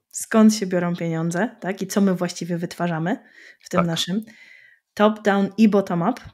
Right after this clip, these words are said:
Speaker 1: w momencie, kiedy to, to wdrażamy.
Speaker 2: Tak,
Speaker 1: No i
Speaker 2: tak, tak. Musi być
Speaker 1: wypchnijmy
Speaker 2: wsparcie góry. Mhm.
Speaker 1: Tak. I wypchnijmy tych ludzi, którzy to tworzą, do tych ludzi, którzy z tego potem korzystają.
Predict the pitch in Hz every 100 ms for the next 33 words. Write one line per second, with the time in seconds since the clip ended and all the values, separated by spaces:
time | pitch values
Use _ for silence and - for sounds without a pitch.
0 | _ _ _ _ - 180 170 165 170 175
1 | - 170 170 165 170 - _ - 170 -
2 | - 170 175 175 170 165 220 - _ _
3 | _ 95 - - 98 92 208 87 - 120
4 | 226 220 208 196 196 - - 95 90 101
5 | 110 - _ _ _ 98 170 143 - -
6 | 185 208 - - 233 226 220 208 202 190
7 | 190 190 180 180 180 180 - 196 185 170
8 | 175 - - - _ 175 185 196 190 175
9 | 180 - 180 175 165 180 175 170 170 175
10 | 175 170 160 - 151 143